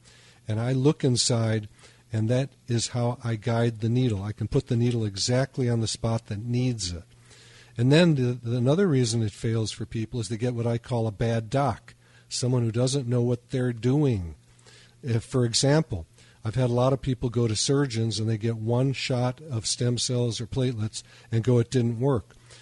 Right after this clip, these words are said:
When I inject a shoulder, it's probably thirty injections. I'm gonna hit every rotator cuff,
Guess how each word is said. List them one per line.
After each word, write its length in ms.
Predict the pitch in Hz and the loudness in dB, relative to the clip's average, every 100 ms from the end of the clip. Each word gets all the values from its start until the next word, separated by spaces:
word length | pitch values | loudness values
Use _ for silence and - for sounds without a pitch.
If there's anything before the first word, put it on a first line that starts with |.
| - | -10
When 140 | - 117 | -2 2
I 120 | 131 | 4
inject 460 | 143 135 135 131 - | 4 4 0 0 -4
a 60 | |
shoulder, 380 | - 139 143 120 | 0 2 4 2
it's 120 | 110 | -2
probably 400 | - 127 127 123 | -2 0 2 0
thirty 640 | - - 135 135 143 143 139 | -4 0 4 4 4 -2 0
injections. 760 | 127 113 131 131 - 101 95 | -2 0 -2 -2 -4 -6 -4
I'm 100 | 107 | -2
gonna 140 | 110 104 | -2 2
hit 220 | 127 123 | 0 2
every 300 | 131 127 147 | 0 2 0
rotator 640 | 127 135 135 - 131 123 | 4 4 4 0 0 0
cuff, 440 | - 143 139 - | 0 0 0 -2